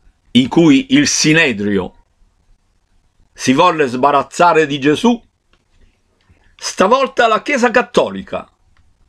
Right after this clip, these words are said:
ha tentato di sbarazzarsi di questa nuova presenza di un Gesù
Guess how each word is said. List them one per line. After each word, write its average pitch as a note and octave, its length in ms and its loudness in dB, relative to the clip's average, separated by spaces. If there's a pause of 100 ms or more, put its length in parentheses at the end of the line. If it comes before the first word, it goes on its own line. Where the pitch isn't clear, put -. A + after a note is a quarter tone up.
(500)
ha D3 140 0
tentato E3+ 680 -2
di D#3+ 300 -4
sbarazzarsi D3+ 1400 -2 (540)
di F#3 180 -2
questa G#3 400 2
nuova F#3 500 2 (240)
presenza D#3+ 800 0
di D#3 280 -4
un E3 240 0
Gesù F3 440 0